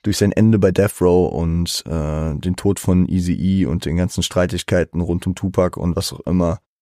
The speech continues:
einfach auch genug von der Hood gehabt und genug von diesen Streitereien und hat dann mit Aftermath ja einen ganz klaren Strich gezogen und wollte da was Neues aufbauen.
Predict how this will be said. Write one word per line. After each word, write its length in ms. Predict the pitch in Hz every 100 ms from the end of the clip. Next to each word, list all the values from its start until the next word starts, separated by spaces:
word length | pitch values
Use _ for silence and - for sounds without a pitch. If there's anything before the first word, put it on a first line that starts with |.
| _ _
einfach 280 | 98 95
auch 120 | 90 -
genug 280 | 107 107
von 140 | - 104
der 140 | 92
Hood 200 | 110 -
gehabt 380 | 104 101 95 -
und 120 | 90
genug 300 | 95 98 101
von 180 | - 92
diesen 280 | 87 92 87
Streitereien 640 | - 95 90 85 82 92
und 160 | 87 85
hat 160 | -
dann 120 | - 90
mit 120 | 80
Aftermath 520 | 87 - 87 80 -
ja 100 | 87
einen 80 | 85
ganz 200 | 87 -
klaren 260 | - 85
Strich 280 | 87 - 95
gezogen 440 | 73 - 85 85 80
und 180 | 82
wollte 200 | 85 82
da 160 | 73 73
was 160 | 78 82
Neues 280 | 82 82
aufbauen. 500 | - - - 67 -